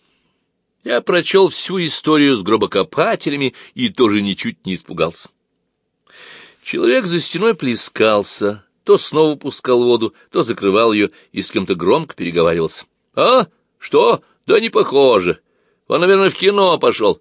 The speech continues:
«Че? В кино, говорю, пошел». И вдруг я услышал другой голос. Он звучал уже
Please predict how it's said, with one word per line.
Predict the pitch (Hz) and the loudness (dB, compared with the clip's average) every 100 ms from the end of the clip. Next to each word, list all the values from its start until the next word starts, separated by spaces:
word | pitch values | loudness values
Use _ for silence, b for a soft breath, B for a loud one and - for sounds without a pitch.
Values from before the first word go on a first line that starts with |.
| _ | _
«Че? | - 196 254 131 b b b | 0 2 2 0 b b b
В | _ | _
кино, | - 117 160 208 226 | -6 -4 0 2 2
говорю, | 214 208 | 2 0
пошел». | 208 - 170 151 107 _ _ _ _ _ _ _ _ _ _ _ _ _ _ _ | 0 0 2 2 2 _ _ _ _ _ _ _ _ _ _ _ _ _ _ _
И | - 87 | -12 -10
вдруг | 90 85 101 214 247 - | -10 -8 -4 -2 -2 -6
я | 147 180 214 220 | -2 2 4 2
услышал | 220 220 - - 233 - 127 | 2 -2 -6 -10 -10 -6 -6
другой | - - - 269 | -6 -8 -2 -2
голос. | 156 107 95 - - _ _ _ _ _ | -2 -2 -4 -6 -14 _ _ _ _ _
Он | - 135 | -4 -2
звучал | 120 139 160 147 | -4 -4 -2 -2
уже | 147 156 | -2 -4